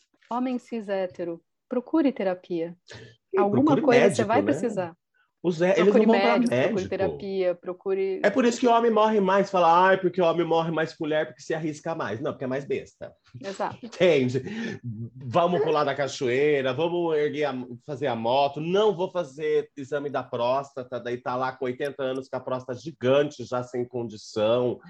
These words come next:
Speaker 2: não cuida da pele, gera transtorno, é, gera coisa de câncer de pele, não cuida da cabeça,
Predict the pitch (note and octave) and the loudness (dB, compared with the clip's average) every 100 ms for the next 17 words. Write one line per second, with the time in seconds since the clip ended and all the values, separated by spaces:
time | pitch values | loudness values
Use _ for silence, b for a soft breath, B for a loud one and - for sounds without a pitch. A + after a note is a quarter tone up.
0 | B G#3 D#3 D3 G3 A3 G3+ F#3 F3 D#3+ | B -18 -6 2 4 4 2 0 2 -2
1 | D3 - C3 C3 C3+ B2 C3 B2 B2 B2 | -4 -4 -2 -2 -4 -6 -6 -6 -8 -14
2 | - B2+ B2 A#2+ A2 G2+ F#2+ B2 A#2+ - | -6 -4 -4 -4 -2 -4 -2 -2 -2 -4
3 | A#2 A#2 G#2+ A2 B2+ - A2+ G#2 - G#2+ | -6 -6 -10 -6 -4 -4 -8 -8 -2 4
4 | A#2 G#2+ A2+ F#3 A#3 G3+ F#3 E3+ D#3+ D#3 | 4 4 2 2 2 -2 -2 -2 -4 -4
5 | C#3+ G2 G#2 A2+ B2+ B2+ - F2+ | -10 -6 -4 -2 -2 -4 -12 -14